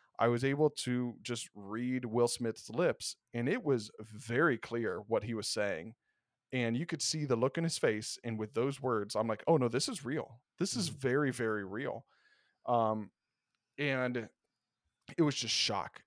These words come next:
Speaker 1: and bewilderment. How, how could this happen?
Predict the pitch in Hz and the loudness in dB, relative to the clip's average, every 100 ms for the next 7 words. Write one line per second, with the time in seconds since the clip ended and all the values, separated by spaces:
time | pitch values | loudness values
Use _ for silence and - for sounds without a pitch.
0 | - 110 104 110 107 110 113 98 87 - | -6 -6 -4 -4 2 2 2 -2 -6 -2
1 | 123 135 - - 139 147 143 110 101 - | 2 2 0 0 4 4 2 -2 -4 -2
2 | 117 120 131 123 | 0 2 0 0